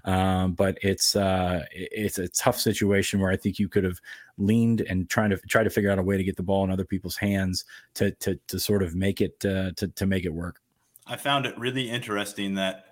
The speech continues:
Speaker 2: after four quarters of a game in which you were clearly trying to protect Sean Clifford in ways in which you're not normally trying to protect Sean Clifford, which is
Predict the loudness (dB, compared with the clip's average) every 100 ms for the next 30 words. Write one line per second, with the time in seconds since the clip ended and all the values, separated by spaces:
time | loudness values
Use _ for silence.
0 | -2 -2 0 -2 -2 0 0 0 0 0
1 | 0 0 0 0 0 0 -2 -4 -4 -6
2 | -4 -2 0 -2 -2 0 0 0 -4 -8
3 | -6 -6 -2 -2 -2 -2 -2 -2 -4 -4
4 | -2 -2 -2 -6 -4 0 0 -2 -4 -4
5 | -4 -2 0 -2 -2 -4 -2 -4 -2 0
6 | 0 -2 -4 -6 -6 -4 -4 -4 -4 -4
7 | -4 -6 -8